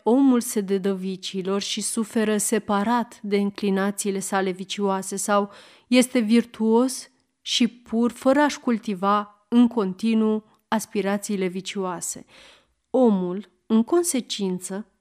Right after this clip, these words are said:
în calitate de stăpân al gândurilor, este propriul său creator și autor al mediului său.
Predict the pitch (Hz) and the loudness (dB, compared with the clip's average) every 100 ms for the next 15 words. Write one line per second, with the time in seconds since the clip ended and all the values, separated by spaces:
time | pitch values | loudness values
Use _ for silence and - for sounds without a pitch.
0 | _ 240 240 240 220 214 - 359 349 214 | _ 4 6 6 2 0 6 4 4 -2
1 | 180 175 - 190 208 220 190 175 196 190 | -2 -4 -6 -8 -2 0 0 -2 -2 -2
2 | 190 185 180 240 269 - - _ - 269 | -4 -8 -6 -8 -8 -20 -20 _ 0 0
3 | - 294 311 370 370 311 277 - 285 294 | 2 0 4 2 4 2 2 2 2 0
4 | 294 262 226 202 226 240 269 262 - 247 | 0 0 0 0 2 2 2 -4 -2 4
5 | 226 208 196 - 214 240 226 _ - 208 | 4 2 -2 0 0 0 -4 _ 0 2
6 | 208 208 196 190 190 202 - 208 180 | 2 0 -2 -4 -4 -4 -6 -4 -4